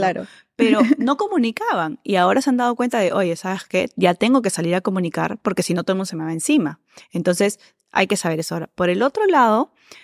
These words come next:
Speaker 2: tenemos que la empresa tiene miedo de comunicar. ¿Por qué? Porque cuando tú comunicas, estás en un estado de vulnerabilidad también.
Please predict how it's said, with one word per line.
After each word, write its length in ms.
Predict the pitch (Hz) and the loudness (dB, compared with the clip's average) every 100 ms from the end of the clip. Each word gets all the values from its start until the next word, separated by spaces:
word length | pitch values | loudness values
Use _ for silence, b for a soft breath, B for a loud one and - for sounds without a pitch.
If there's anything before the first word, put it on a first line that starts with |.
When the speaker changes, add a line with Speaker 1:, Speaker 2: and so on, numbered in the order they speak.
| B - | B -2
Speaker 2:
tenemos 760 | 220 233 247 233 233 285 - b b b _ | 2 2 2 2 2 0 -2 b b b _
que 140 | 214 | 0
la 160 | 202 202 | 2 2
empresa 360 | 202 240 240 254 | 0 -2 -2 -2
tiene 280 | 247 240 | -2 2
miedo 440 | 247 311 262 180 175 | 4 4 2 2 0
de 120 | 170 | 0
comunicar. 720 | 175 175 170 170 175 165 180 B B B B | -2 -4 -4 -4 -2 -4 -6 B B B B
¿Por 220 | - 202 | -2 0
qué? 160 | 226 233 | 2 0
Porque 560 | 196 190 190 180 175 - | 0 -2 2 2 2 0
cuando 240 | 208 208 | 2 2
tú 140 | 220 277 | 0 0
comunicas, 720 | 370 349 226 214 202 226 - | 0 2 0 -2 -2 -4 -4
estás 380 | 175 - 208 - | -6 -4 -4 -2
en 120 | 220 | 0
un 120 | 220 | 0
estado 240 | 214 214 208 | 0 2 4
de 60 | |
vulnerabilidad 640 | 208 220 196 175 170 170 185 | 4 2 2 -2 -2 -2 -4
también. 540 | - 170 165 147 190 | -4 -4 -4 -4 -6